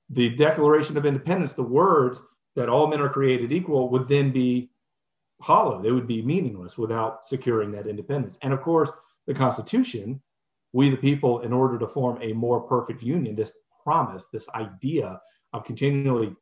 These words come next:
getting better and doing better and, and being this beacon, would also be hollow without understanding that in Washington's time, there was this history, there were these people that that didn't apply to.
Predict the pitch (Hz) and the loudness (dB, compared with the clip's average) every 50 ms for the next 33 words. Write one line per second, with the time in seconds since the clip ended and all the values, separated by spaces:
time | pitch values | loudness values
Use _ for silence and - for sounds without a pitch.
0 | _ _ - 135 - 113 95 90 - 156 170 156 147 120 107 104 101 101 - - | _ _ -6 -4 -4 -4 -6 -4 0 0 2 2 2 2 0 -2 -6 -10 -6 -4
1 | 185 190 185 165 147 123 113 120 113 104 104 101 98 95 95 98 98 - _ _ | -2 0 0 0 0 0 -2 -2 -2 -4 -6 -6 -8 -10 -12 -12 -14 -18 _ _
2 | _ _ _ - 110 107 - - 208 202 190 180 160 135 123 - - - 120 113 | _ _ _ -12 -12 -6 -4 0 0 2 2 2 2 0 -2 -4 -4 -4 -6 -4
3 | 110 - 110 107 104 - - _ _ _ _ _ _ _ _ _ - 117 131 143 | -4 -4 -6 -6 -6 -10 -14 _ _ _ _ _ _ _ _ _ 0 4 6 6
4 | 139 143 143 160 180 175 - 165 143 127 120 117 123 123 123 - _ _ _ _ | 6 6 4 4 4 2 2 2 4 4 4 2 0 -2 -6 -12 _ _ _ _
5 | _ _ _ _ _ _ _ - 127 131 123 - - 131 120 120 110 104 101 101 | _ _ _ _ _ _ _ 4 4 4 4 4 4 4 4 4 4 2 0 0
6 | 101 107 113 - _ _ _ _ _ _ _ _ 131 131 131 139 131 131 127 - | -2 -2 -4 -6 _ _ _ _ _ _ _ _ 2 4 6 6 6 6 6 4
7 | 135 135 143 135 127 123 123 - - - 170 220 240 175 127 104 101 107 127 135 | 2 2 2 2 0 0 -2 -4 -4 -2 -2 -2 -2 -4 -4 -6 -8 -10 -12 -14
8 | - _ _ _ _ _ _ 147 135 135 143 139 120 117 117 117 - - 135 - | -16 _ _ _ _ _ _ 2 4 4 4 4 2 0 -2 -2 -6 -10 -12 -10
9 | - 131 127 - - - 120 110 110 120 123 123 - - 127 131 131 123 139 170 | -8 -10 -10 -10 -12 -12 -10 -8 -6 -6 -8 -8 -4 -2 0 0 2 2 2 4
10 | 220 226 185 - - - 117 104 - - - 113 - - _ - - 135 98 117 | 4 2 0 -2 -6 -6 -6 -6 -8 -10 -10 -10 -10 -10 _ -16 -12 -8 -8 -6
11 | 123 127 135 151 190 208 220 196 180 143 127 117 113 - - _ _ _ _ _ | -6 -6 -4 0 4 4 4 4 2 -2 -4 -6 -8 -12 -18 _ _ _ _ _
12 | _ - 131 123 - - 120 123 143 135 123 120 120 120 - _ _ _ _ _ | _ -4 -4 -4 -2 0 0 0 0 0 -2 -4 -4 -8 -14 _ _ _ _ _
13 | _ _ _ - 117 120 117 120 117 131 139 143 156 160 156 - 202 233 220 202 | _ _ _ -8 -4 -2 -2 0 0 0 -2 -2 -2 -6 -8 -4 -4 -2 -2 -4
14 | 151 - - 113 87 85 85 | -6 -6 -8 -10 -10 -10 -14